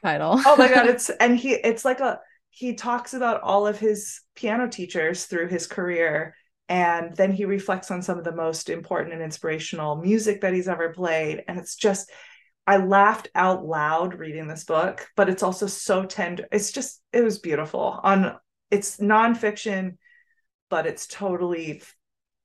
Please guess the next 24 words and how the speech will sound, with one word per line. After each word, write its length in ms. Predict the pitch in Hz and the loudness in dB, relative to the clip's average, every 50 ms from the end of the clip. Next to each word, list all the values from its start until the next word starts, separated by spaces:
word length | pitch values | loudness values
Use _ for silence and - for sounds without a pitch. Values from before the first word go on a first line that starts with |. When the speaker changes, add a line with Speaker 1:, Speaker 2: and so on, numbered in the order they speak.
| _ | _
Speaker 2:
you 140 | - 202 196 | -4 -4 -2
just 220 | 190 208 196 - - | 0 -2 -2 -2 -4
read 180 | 180 160 143 | -6 -4 -2
it 140 | 147 147 - | -4 -4 -2
like 220 | - 160 - - | -4 -6 -4 -4
a, 340 | 156 - - - - - - _ _ _ _ _ _ _ _ _ _ _ _ _ _ _ _ _ _ _ _ - | -4 -2 -2 -2 -4 -6 -12 _ _ _ _ _ _ _ _ _ _ _ _ _ _ _ _ _ _ _ _ -2
like 220 | 180 160 156 - | -2 -2 0 -2
a 80 | 165 156 | -6 -6
cozy 320 | - - 151 147 - - | -4 -4 -6 -6 -6 -10
corner. 320 | - - 151 - - - | -10 -10 -8 -8 -8 -10
It's 180 | - 185 - - | -12 -12 -12 -12
so 180 | - - 165 151 | -8 -6 -6 -6
good. 240 | 151 - - - | -6 -6 -6 -6
Speaker 1:
Okay, 280 | 160 160 156 156 - 147 | -6 -6 -6 -6 -6 -6
I 80 | 143 147 | -6 -4
love 220 | 147 147 147 143 | -4 -4 -4 -2
that. 180 | 143 139 139 143 | -2 -2 0 0
I'll 80 | 160 | -2
definitely 360 | 175 175 170 - - 156 151 | -2 -2 -4 -4 -6 -8 -8
check 220 | 151 - 156 151 - | -4 -4 -6 -6 -4
that 160 | 147 139 - | -6 -6 -4
one 140 | 151 151 139 | -4 -4 -2
out. 260 | 135 147 151 156 - | -2 -2 -2 -2 -6
Speaker 2:
Yeah. 240 | 185 160 139 - | -8 -10 -12 -12